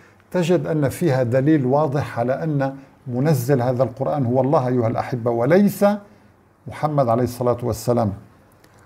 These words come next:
"نحن نقص عليك أحسن القصص بما أوحينا إليك هذا القرآن وإن كنت من قبله لمن الغافلين". إذن أحسن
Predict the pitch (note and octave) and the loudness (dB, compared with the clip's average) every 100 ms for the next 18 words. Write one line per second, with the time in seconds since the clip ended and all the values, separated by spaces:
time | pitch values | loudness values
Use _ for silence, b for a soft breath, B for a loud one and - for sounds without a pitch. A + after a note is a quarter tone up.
0 | - E3 - D#3 D#3 D3 F#3+ - E3 C#3+ | -6 -4 -2 2 2 2 -2 0 2 4
1 | F3 F3 D#3 F3+ - - - D#3+ C#3 B2 | 4 2 0 0 -2 -6 -4 0 0 -2
2 | - F3 E3+ E3+ C#3+ F#3 G3+ b b b | -2 -2 2 0 0 -2 -4 b b b
3 | b b A#2+ C#3+ A3+ G#3+ F#3+ E3+ D3 - | b b -2 2 4 4 2 2 0 0
4 | D#3+ D3 D3 C#3+ C3+ C3+ C3 B2 B2 B2 | -2 0 -2 -2 -2 0 2 2 2 0
5 | A#2 E3+ D#3 D#3 D#3+ D#3+ D3 E3 D3+ C#3 | -2 -4 -2 -2 -2 -2 -2 -2 -2 -2
6 | C3+ - D3 C3 A#2+ B2+ C3+ C3+ B2+ A#2 | -2 -2 -2 0 0 2 0 0 -2 -2
7 | A#2+ C3 - C#3+ D3 B2 G#2+ B B B | -2 -2 -2 0 0 0 -4 B B B
8 | B - G3 F3+ E3+ - - G#3+ - - | B -4 0 2 0 -4 -2 -2 -4 -10
9 | - E3 C#3+ | -2 0 0